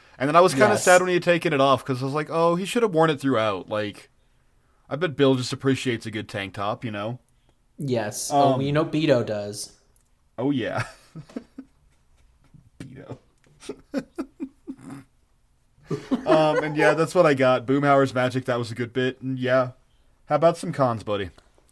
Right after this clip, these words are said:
Speaker 2: Well, I'm gonna get you my pros first.
Speaker 1: Oh my god, I'm a
Speaker 2: <laughs>
Speaker 1: dickhead. I'm sorry.
Speaker 2: You're good. You're not a dickhead. Um, I love how petty Dale gets in this episode because it's, like, th-,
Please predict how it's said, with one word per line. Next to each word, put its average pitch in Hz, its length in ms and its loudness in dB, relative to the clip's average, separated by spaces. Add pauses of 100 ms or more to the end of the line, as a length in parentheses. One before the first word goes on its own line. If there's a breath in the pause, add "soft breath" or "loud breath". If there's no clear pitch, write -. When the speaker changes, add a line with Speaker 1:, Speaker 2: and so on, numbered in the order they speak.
(1040)
Speaker 2:
Well, 147 100 6
I'm 165 80 8
gonna 208 120 2
get 190 160 2
you 175 60 0
my 156 140 2
pros 135 280 -2
first. - 340 -10 (560 soft breath)
Speaker 1:
Oh 165 160 6
my 185 140 6
god, 147 260 6
I'm 127 100 4
a - 60 10
Speaker 2:
<laughs> 117 100 2
Speaker 1:
dickhead. 98 200 -6
I'm 101 100 -10
sorry. 98 360 -6 (320)
Speaker 2:
You're 185 240 8
good. 180 440 6
You're 180 80 2
not 185 160 2
a 202 80 2
dickhead. 135 500 -4 (320 loud breath)
Um, 165 440 4 (380 loud breath)
I 226 440 6
love 175 320 4
how 151 220 0 (100)
petty 139 380 -4
Dale 165 320 -2
gets 180 400 -4
in 190 160 -6
this 196 180 -6
episode 202 560 -4
because 156 240 -4
it's, 147 160 -10
like, 151 240 -2
th-, 147 160 -16